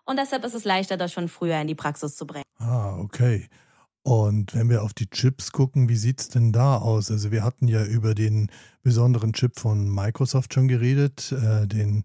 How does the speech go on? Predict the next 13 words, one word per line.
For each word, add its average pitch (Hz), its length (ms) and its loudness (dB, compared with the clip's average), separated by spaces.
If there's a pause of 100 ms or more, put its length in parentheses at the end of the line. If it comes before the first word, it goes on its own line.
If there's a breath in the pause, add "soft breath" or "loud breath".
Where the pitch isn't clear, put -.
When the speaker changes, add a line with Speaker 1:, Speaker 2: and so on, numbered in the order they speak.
(420 loud breath)
Speaker 2:
komm 120 140 2
jetzt 110 140 -2
gerade 113 160 0
auf 98 80 -6
den 110 140 2
Namen 113 200 2
nicht, 120 200 0
Ma-, 113 260 2
Major, 117 640 2
Mayon, 117 500 4 (120)
<laughs> 123 120 4
keine 117 300 0
Ahnung. 139 260 2